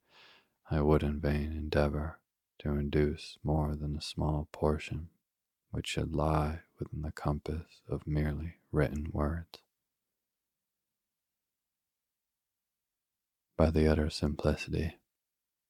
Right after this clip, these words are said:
by the nakedness of his designs, he arrested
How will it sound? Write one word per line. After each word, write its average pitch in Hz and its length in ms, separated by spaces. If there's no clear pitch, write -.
by 76 100
the 76 120
nakedness 78 880
of 78 100
his 78 180
designs, 78 680
he 82 180
arrested 76 720